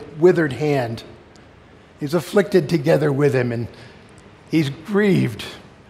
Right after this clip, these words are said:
with the hardness of their hearts.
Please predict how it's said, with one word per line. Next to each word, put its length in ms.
with 160
the 100
hardness 920
of 140
their 160
hearts. 680